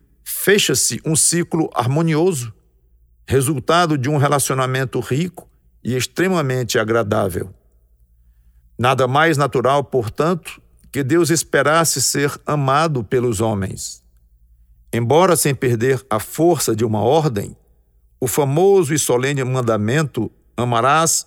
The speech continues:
o Senhor teu Deus de todo o teu coração, de toda a tua alma, de toda a tua força." Era também uma expressão do intenso desejo divino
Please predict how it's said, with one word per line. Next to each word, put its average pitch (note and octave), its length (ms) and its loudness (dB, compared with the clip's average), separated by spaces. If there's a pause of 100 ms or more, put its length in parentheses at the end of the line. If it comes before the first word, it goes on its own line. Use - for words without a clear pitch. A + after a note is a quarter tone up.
(140)
o A#2 80 -6
Senhor C#3+ 380 -2
teu C3+ 240 -4
Deus B2 480 -2
de G2+ 160 -4
todo E3+ 300 0
o - 20 -6
teu D3+ 160 -2
coração, A#2 680 -2 (320)
de A2 100 -4
toda E3 340 0
a - 20 -6
tua A#2 240 0
alma, B2 340 0 (320)
de A2+ 100 -4
toda A#2 300 -2
a - 20 0
tua G#2+ 240 -2
força." - 600 -8 (1200)
Era C3+ 220 2
também D#3 420 2
uma E3 240 0
expressão D3+ 680 0
do D3 240 -2
intenso G3 580 -2
desejo D#3+ 720 2
divino A2 540 -4